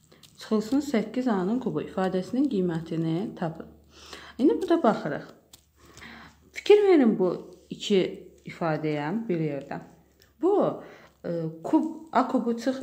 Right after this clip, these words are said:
e, A kubu plus B kubunun açılışıdır. A-nın yerində burada Y kvadratı durubdur. B-nin yerində iki A durubdur.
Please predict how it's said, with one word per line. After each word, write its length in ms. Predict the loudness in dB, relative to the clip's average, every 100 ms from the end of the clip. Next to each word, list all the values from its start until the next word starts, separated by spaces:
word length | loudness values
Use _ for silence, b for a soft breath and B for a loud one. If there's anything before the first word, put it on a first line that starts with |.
| -6
e, 100 | -6
A 200 | -2 -2
kubu 460 | 0 2 2 2 -2
plus 380 | 2 2 2 0
B 140 | 0
kubunun 540 | 0 -2 -2 0 0 0
açılışıdır. 800 | -4 -6 -6 -6 -4 -6 -8 -12 -20 B B B B B
A-nın 420 | 8 8 8 8 8
yerində 440 | 8 6 4 4
burada 200 | 4 2
Y 440 | 2 0 0 -2 -2
kvadratı 600 | 2 2 2 -2 -4 -2
durubdur. 500 | -2 -2 -4 -8 -10 B B B B 4
B-nin 420 | 6 10 10 10 8
yerində 320 | 8 4 2
iki 260 | 0 2
A 200 | 2 2
durubdur. 380 | -2 -6 -8 -14